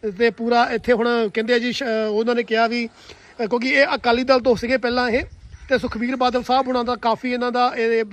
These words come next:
ਰੋਲ ਮਾਡਲ ਵੀ ਰਹੇ ਨੇ, ਜਥੇਦਾਰ ਰਹੇ ਨੇ। ਉਹ ਇਹਨਾਂ ਨੇ ਸੋਚਿਆ ਵੀ ਜਿਹੜਾ ਜ-, ਸੁਖਬੀਰ ਬਾਦਲ ਸਾਹਿਬ ਵਾਲਾ ਪਾਣੀ ਵਾਲਾ ਜਿਹੜਾ ਇਹ ਗੱਡੀ ਕਸ਼-, ਕਿਸ਼ਤੀ ਵਾਲਾ ਕੰਮ ਆ, ਉਹ ਆਪਾਂ ਪਿੰਡ ਸੁੰਦਰਾਂ 'ਚ ਕਰਦੇ ਹਾਂ। ਤੇ ਹੁਣ ਗੱਲ ਇੱਕ ਹੋਰ ਕਰ ਲਈਏ ਵੀ ਇੱਧਰ ਡਾਕਟਰ ਅੰਬੇਦਕਰ ਸਾਹਿਬ ਹੁਣਾਂ ਦਾ ਇੱਕ ਪਾਰਕ ਬਣਾਇਆ ਜੀ।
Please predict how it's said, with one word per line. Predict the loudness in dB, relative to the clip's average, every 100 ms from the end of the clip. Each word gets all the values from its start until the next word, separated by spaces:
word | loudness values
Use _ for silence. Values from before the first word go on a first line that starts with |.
| -6
ਰੋਲ | -2
ਮਾਡਲ | -2 -2 -4
ਵੀ | -4
ਰਹੇ | -2 -2
ਨੇ, | -4 -6 -6
ਜਥੇਦਾਰ | -8 -6 -4 -4
ਰਹੇ | -4 -4 -2
ਨੇ। | -2 -4 _ -20 -20 _
ਉਹ | 0
ਇਹਨਾਂ | 2 2
ਨੇ |
ਸੋਚਿਆ | 2 2 2 0
ਵੀ | 0
ਜਿਹੜਾ | 0 0
ਜ-, | -4
ਸੁਖਬੀਰ | -8 -8 -6 -2
ਬਾਦਲ | -2 -2
ਸਾਹਿਬ | 0 0
ਵਾਲਾ | 0 -2
ਪਾਣੀ | -2 -4 -2
ਵਾਲਾ | 2 2
ਜਿਹੜਾ | 2 0
ਇਹ | -2
ਗੱਡੀ | -4 -6 -6 -6
ਕਸ਼-, | -6 -6 -6
ਕਿਸ਼ਤੀ | -14 -8 -4
ਵਾਲਾ | -2 -2
ਕੰਮ | -4 -6
ਆ, | -8 -10 _ -20 _ _
ਉਹ | 0
ਆਪਾਂ | 2 2
ਪਿੰਡ | 2
ਸੁੰਦਰਾਂ | 2 0 0 0
'ਚ |
ਕਰਦੇ | 0 -4 -6 -14
ਹਾਂ। | -16 -18 -18 -20 -14 2
ਤੇ | 2
ਹੁਣ | 4 0
ਗੱਲ | 2 2 2
ਇੱਕ | 0
ਹੋਰ | -4 0
ਕਰ | 0
ਲਈਏ | 0 -2 -2
ਵੀ | -2
ਇੱਧਰ | -4 -2
ਡਾਕਟਰ | -4 -4 -4
ਅੰਬੇਦਕਰ | -4 -4 -4 -6 -4
ਸਾਹਿਬ | -2 -2
ਹੁਣਾਂ | -4 -6 -6
ਦਾ | -6
ਇੱਕ | -8 -6
ਪਾਰਕ | -4 -4 -4
ਬਣਾਇਆ | -6 -6 -8
ਜੀ। | -12 -16